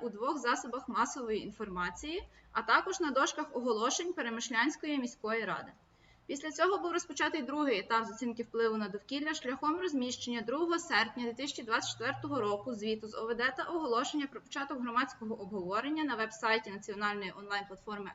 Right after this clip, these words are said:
"Екосистема" в Єдиному державному реєстрі оцінки впливу на довкілля. В оголошенні зазначено, що громадські слухання будуть проводитись двадцять дев'ятого нуль восьмого дві тисячі двадцять четвертого року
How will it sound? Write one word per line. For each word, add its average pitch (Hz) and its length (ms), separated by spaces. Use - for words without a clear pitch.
"Екосистема" 254 640
в 262 60
Єдиному 285 360
державному 240 540
реєстрі 233 440
оцінки 220 360
впливу 220 280
на 214 100
довкілля. 170 460
В 214 60
оголошенні 302 520
зазначено, 269 600
що 269 160
громадські 269 460
слухання 294 460
будуть 302 280
проводитись 226 520
двадцять 196 420
дев'ятого 294 520
нуль 254 240
восьмого 247 520
дві 220 140
тисячі 262 320
двадцять 262 240
четвертого 269 500
року 208 340